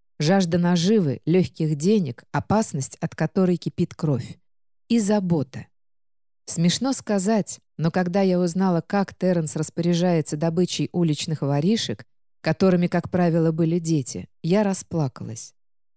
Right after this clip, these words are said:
Худые и голодные, оттого отчаянные и злые, в чем-то даже равнодушные, эти дети ступали на сторону тени не от хорошей жизни. Но однажды, избрав такой путь,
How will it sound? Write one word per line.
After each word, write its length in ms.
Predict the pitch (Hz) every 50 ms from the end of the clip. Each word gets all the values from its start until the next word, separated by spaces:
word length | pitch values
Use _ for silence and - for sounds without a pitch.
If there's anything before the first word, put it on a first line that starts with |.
| _
Худые 520 | - - 233 247 190 254 294 294 269 254 233
и 160 | - 226 220
голодные, 800 | 185 202 202 202 202 208 208 202 175 156 143 135 131 123 - -
оттого 640 | - 165 170 - _ _ - 214 208 208 220 220 - -
отчаянные 920 | 196 196 - - - - - 254 254 240 233 220 214 208 214 208 202 202
и 160 | - - 202 190
злые, 560 | 170 160 190 202 226 240 220 170 135 117 - _ _ _ _ _
в 120 | - - -
чем-то 340 | - 277 277 269 214 254 220
даже 280 | 208 233 226 214 233
равнодушные, 1000 | 220 214 208 202 202 208 190 196 262 277 226 - - - 147 127 117 117 123 - _ _ _ _ _ _ _ -
эти 260 | 180 208 - - 220
дети 320 | 180 196 233 247 - -
ступали 540 | 196 - - - 196 180 - 208 208 202 190
на 160 | 180 170 170
сторону 480 | 170 - - 202 202 190 185 175 175 165
тени 500 | - - - 240 247 240 196 147 123 120 - _ _ -
не 160 | 175 170 196 202
от 100 | 196 -
хорошей 520 | - 220 220 220 240 226 - - 226 220
жизни. 540 | 202 190 208 202 170 139 127 110 110 120 - _ _ _ _ _ _ _ _ _ _ _ _ _ _ _ _ -
Но 140 | 151 170
однажды, 600 | 165 156 165 196 233 254 240 208 165 139 123 - -
избрав 460 | 165 160 160 160 160 185 190 190 -
такой 380 | - 151 156 - - 151 143 -
путь, 420 | - - 233 240 226 - -